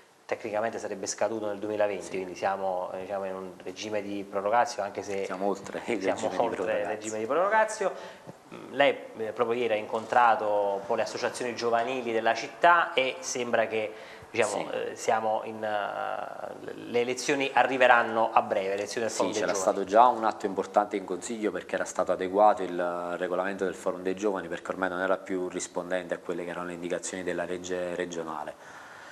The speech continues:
Speaker 2: Quindi già il mio predecessore, Gaetano Nappo, che aveva la delega prima di me, aveva cominciato questo lavoro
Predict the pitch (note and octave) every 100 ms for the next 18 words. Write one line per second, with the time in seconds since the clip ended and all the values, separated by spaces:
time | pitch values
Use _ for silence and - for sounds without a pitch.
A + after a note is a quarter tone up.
0 | - - G2+ F#2 G#2 G#2+ G#2 G2+ F#2+ F2+
1 | F2+ - A#2+ F#2+ E2 F#2 G2 F#2+ F2+ F2+
2 | G2 - F2 E2+ E2+ E2+ F2 F#2+ G2 F2
3 | E2+ F2 G2 A2+ F#2+ - F2+ F2+ F2 E2+
4 | E2+ F2 F2 F#2+ F#2+ F#2 G2 F#2 F2 -
5 | F2+ F2+ F#2+ F#2+ F2+ E2+